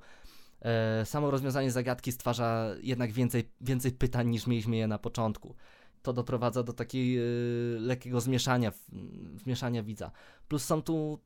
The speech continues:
takie schematy już nieznośne. Na przykład jak, jak w pewnym momencie główny bohater będzie patrzył na pusty korytarz przez, przez, e, dziurę w drzwiach, to bądźcie pewni, coś nagle po prostu wyskoczy mu, wyskoczy mu w tej dziurze.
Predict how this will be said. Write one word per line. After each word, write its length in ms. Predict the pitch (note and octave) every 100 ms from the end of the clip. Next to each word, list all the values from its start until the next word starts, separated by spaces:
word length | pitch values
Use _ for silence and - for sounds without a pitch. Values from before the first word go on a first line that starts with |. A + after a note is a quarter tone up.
| -
takie 220 | C#3+ D3+
schematy 680 | - C#3 C3+ C3+ D3 C#3
już 200 | C#3 B2+
nieznośne. 880 | D3 C3+ D3+ B2+ - F#2+ E2 D#2+ D#2+
Na 140 | F#2 G#2
przykład 460 | - G#2+ G#2+ -
jak, 440 | A2+ G2+ - - - G2+ -
jak 220 | - G#2+
w 20 | -
pewnym 260 | B2 B2
momencie 460 | A#2 A#2 A#2 A#2+ A#2 - - -
główny 280 | A#2+ A#2 A#2
bohater 340 | A2 A2+ A2
będzie 200 | A2 G#2
patrzył 320 | - G#2+ -
na 80 | G#2+
pusty 280 | - G#2+ G2+
korytarz 360 | A2 G#2+ G#2+
przez, 380 | - - G2 - E2+ E2+
przez, 360 | - G#2 - G2
e, 40 | F#2+ F#2+ G2 G2 - - - - _ _ _ - _ _ _ _ _ -
dziurę 320 | A2 C3 A#2
w 40 |
drzwiach, 500 | G#2 G#2 G#2 G2+ A2+ - - - -
to 380 | C3+ C#3 C#3 C3+
bądźcie 420 | B2 D3+ D3+ D3+
pewni, 380 | C#3+ C3+ G2+ - - - -
coś 260 | - C3+ B2+
nagle 440 | A2+ G#2+ A#2 A#2 G#2+
po 100 | -
prostu 300 | A2+ A2+ -
wyskoczy 500 | A2+ A#2+ - A#2+ A2+
mu, 360 | F#2 F2 F2 -
wyskoczy 460 | G#2+ - A#2+ -
mu 120 | G2+ F2+
w 100 | -
tej 160 | F#2+
dziurze. 400 | F#2+ F#2 F#2 -